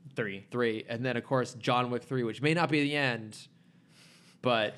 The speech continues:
Speaker 2: God, talk about movies I'm excited for in twenty nineteen.
Speaker 1: Yeah.
Speaker 2: John Wick.
Speaker 1: Damn, I didn't, yeah, I didn't realize everything was ending this year.
Speaker 2: Yeah, a lot. I mean,
Speaker 1: That's kinda sad.
Speaker 2: there's a really, I mean, they also have It on here and Mister Robot, but
Speaker 1: Well, It, it, it doesn't count.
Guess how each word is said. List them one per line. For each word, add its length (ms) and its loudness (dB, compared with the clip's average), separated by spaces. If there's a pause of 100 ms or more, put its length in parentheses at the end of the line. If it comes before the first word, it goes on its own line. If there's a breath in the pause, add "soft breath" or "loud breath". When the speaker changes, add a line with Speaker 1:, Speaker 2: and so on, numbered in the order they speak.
(720 loud breath)
Speaker 2:
God, 220 -4
talk 140 -6
about 140 -4
movies 260 0
I'm 60 -8
excited 300 -4
for 120 -4
in 80 -6
twenty 160 -6
nineteen. 580 -8
Speaker 1:
Yeah. 180 -8 (380)
Speaker 2:
John 140 -10 (120)
Wick. 240 -18 (220)
Speaker 1:
Damn, 300 -8
I 120 -6
didn't, 220 2
yeah, 160 2
I 80 2
didn't 160 -2
realize 260 2
everything 300 0
was 120 0
ending 320 0
this 180 -6
year. 200 -12
Speaker 2:
Yeah, 140 0
a 40 4
lot. 320 4
I 100 0
mean, 120 2
Speaker 1:
That's 260 2
kinda 320 0
sad. 500 -4
Speaker 2:
there's 160 -4
a 40 -8
really, 200 0
I 120 2
mean, 120 0
they 60 4
also 160 2
have 200 0
It 220 -2
on 180 0
here 420 0
and 420 -6
Mister 200 -4
Robot, 400 0
but 240 -6 (320 soft breath)
Speaker 1:
Well, 140 4
It, 340 2 (180)
it, 120 -4 (140)
it 160 -2
doesn't 260 0
count. 360 0